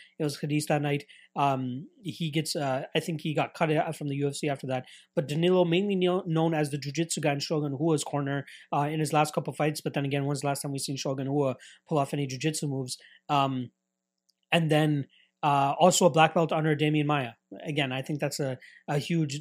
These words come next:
discredit to Da-, Damian Maia's, uh, ranking system. But the guy does not look comfortable on the feet.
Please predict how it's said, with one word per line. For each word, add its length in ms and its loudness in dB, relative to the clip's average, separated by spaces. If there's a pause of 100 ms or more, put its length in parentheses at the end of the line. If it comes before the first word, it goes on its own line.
discredit 440 -2
to 80 -10
Da-, 320 -4
Damian 300 -2
Maia's, 400 -2
uh, 120 0
ranking 340 -4
system. 420 -8 (1000)
But 200 -4 (440)
the 140 -8
guy 160 6
does 160 -2
not 160 2
look 140 0
comfortable 320 0
on 120 4
the 60 0
feet. 320 -2